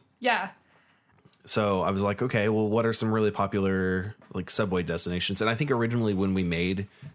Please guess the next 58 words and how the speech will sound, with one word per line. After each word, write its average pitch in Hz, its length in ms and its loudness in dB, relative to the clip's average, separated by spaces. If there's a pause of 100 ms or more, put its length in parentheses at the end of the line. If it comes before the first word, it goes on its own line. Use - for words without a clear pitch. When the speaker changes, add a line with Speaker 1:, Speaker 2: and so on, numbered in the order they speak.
(100)
Speaker 2:
the 101 120 0
idea 87 560 0
a - 40 -4
few 104 120 0
months 92 300 0
ago, 76 400 -4 (460)
so 156 100 0
we've 196 120 6
been 214 140 4
thinking 190 260 2
of 143 120 0
these 113 280 2
games 101 260 0
for 92 120 0
a 85 60 2
while 90 240 2
Speaker 1:
For - 160 4
a 220 40 4
Speaker 2:
now. 233 80 4
Speaker 1:
while. 208 480 0
Speaker 2:
Um, 120 260 0
and - 20 2
I 120 100 2
think 139 140 -2
originally 117 560 0
Ticket - 280 -4
to 110 80 0
Ride 98 540 0
Metro 95 500 0
was, 92 320 0
one 98 200 -2
side 104 180 0
was 90 100 -2
Chicago 95 460 0
and 95 80 0
the 92 80 0
other 90 120 0
side 90 200 -2
was 85 100 -4
New 87 100 0
York. 90 340 0
And, 90 380 -2
like, 90 220 -6
the 90 80 -4
Chicago 95 440 -2
side 95 200 -2
was 92 120 -2
three 107 180 -2
player 110 340 2
and 95 160 0
the 92 60 0
New 95 140 0
York 92 240 -4
side 95 260 0
was 90 220 -2
four 110 320 -2
or 104 60 0
five. 110 400 -2